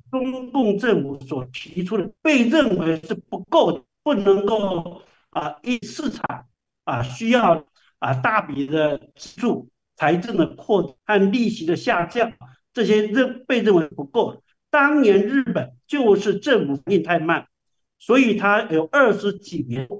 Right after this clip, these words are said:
啊，在通缩-，通货紧缩方面一直没有好的对策。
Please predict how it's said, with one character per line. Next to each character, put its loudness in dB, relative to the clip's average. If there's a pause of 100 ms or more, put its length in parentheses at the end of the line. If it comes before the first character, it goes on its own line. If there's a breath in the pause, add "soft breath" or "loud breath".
(200)
啊， -14 (420 loud breath)
在 4
通 4
缩-， 2 (140)
通 -4
货 2
紧 -4
缩 -2 (120)
方 -4
面 -6 (120)
一 -4
直 -6 (160)
没 4
有 6
好 -2
的 -12
对 0
策。 -14